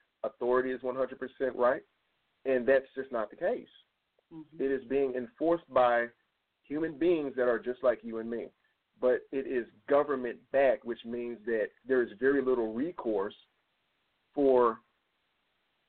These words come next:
Speaker 1: mistakes or for injustices that are done because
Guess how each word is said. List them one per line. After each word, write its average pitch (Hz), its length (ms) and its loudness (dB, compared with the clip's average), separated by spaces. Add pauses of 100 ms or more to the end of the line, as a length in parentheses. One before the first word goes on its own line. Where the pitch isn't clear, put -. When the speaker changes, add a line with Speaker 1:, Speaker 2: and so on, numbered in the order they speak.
(320)
Speaker 1:
mistakes 135 720 0 (140)
or 127 380 -2
for 120 220 -2
injustices 127 840 -6
that 117 160 0
are 104 120 2 (100)
done 131 300 2
because 113 440 -4